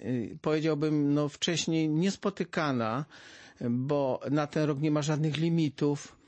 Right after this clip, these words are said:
e, jeżeli chodzi o ilość złożonych wniosków, więc ludzie poszli za tym. U nas często jest tak, że od ściany do ściany, prawda? Więc, y, masowo zaczęli składać wnioski.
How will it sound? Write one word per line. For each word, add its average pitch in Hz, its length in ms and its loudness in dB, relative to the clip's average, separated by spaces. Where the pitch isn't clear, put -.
e, 143 280 0
jeżeli 147 340 2
chodzi 143 480 0
o 127 180 2
ilość 147 320 2
złożonych 147 460 2
wniosków, 139 640 -2
więc 269 220 0
ludzie 269 260 4
poszli 247 360 0
za 151 220 2
tym. 143 400 0
U 160 80 0
nas 156 160 0
często 160 360 0
jest 131 180 -2
tak, 127 180 0
że 139 100 4
od 139 140 0
ściany 135 460 0
do 139 120 -2
ściany, 120 460 -2
prawda? 110 500 -4
Więc, 147 400 0
y, 151 260 2
masowo 190 460 0
zaczęli 143 340 -2
składać 139 440 -2
wnioski. 139 680 0